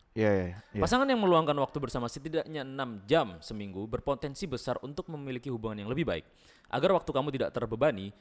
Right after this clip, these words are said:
Speaker 2: bagi enam jam tersebut menjadi satu minggu. Setiap harinya selama enam hari seminggu untuk pasangan. Kalian bisa menghabiskannya dengan nonton film berdua,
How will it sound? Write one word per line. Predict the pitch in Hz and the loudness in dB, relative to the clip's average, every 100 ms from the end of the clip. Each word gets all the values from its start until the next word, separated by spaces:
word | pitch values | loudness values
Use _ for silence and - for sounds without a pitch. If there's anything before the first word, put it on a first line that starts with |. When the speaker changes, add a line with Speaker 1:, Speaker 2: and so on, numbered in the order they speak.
| _ | _
Speaker 2:
bagi | 127 131 175 | -2 0 -2
enam | 160 147 | -2 0
jam | 127 | -2
tersebut | 123 123 113 147 | -2 -6 -6 -6
menjadi | 123 107 107 | -4 -4 -2
satu | 147 165 | -4 -2
minggu. | 127 98 92 85 _ | -4 -6 -8 -10 _
Setiap | - - 113 | -6 -2 0
harinya | 110 120 | -2 -4
selama | 160 123 110 | -4 -2 -2
enam | 107 107 | -4 -2
hari | 151 147 | 0 -2
seminggu | - 110 101 110 | -4 -8 -6 -6
untuk | 110 | -6
pasangan. | 104 101 101 82 73 _ _ _ _ | -8 -6 -8 -8 -14 _ _ _ _
Kalian | 127 175 | 0 0
bisa | 180 170 | 2 0
menghabiskannya | 147 123 117 117 127 | 0 -2 -4 -4 -4
dengan | 113 107 | -4 -6
nonton | 127 139 | -6 -6
film | 131 104 | -6 -4
berdua, | 90 87 110 175 | -4 0 0 0